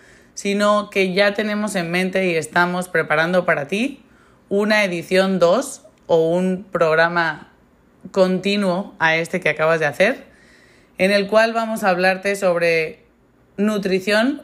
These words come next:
un poquito más específica para la de-, población de deportistas como a la que nos estamos refiriendo que eres tú.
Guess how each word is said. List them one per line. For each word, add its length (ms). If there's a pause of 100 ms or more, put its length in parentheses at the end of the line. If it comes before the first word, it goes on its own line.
un 180
poquito 400
más 260
específica 800
para 200
la 180
de-, 100
población 600
de 120
deportistas 880 (340)
como 240
a 40
la 140
que 80
nos 200
estamos 380
refiriendo 640
que 180
eres 300 (180)
tú. 240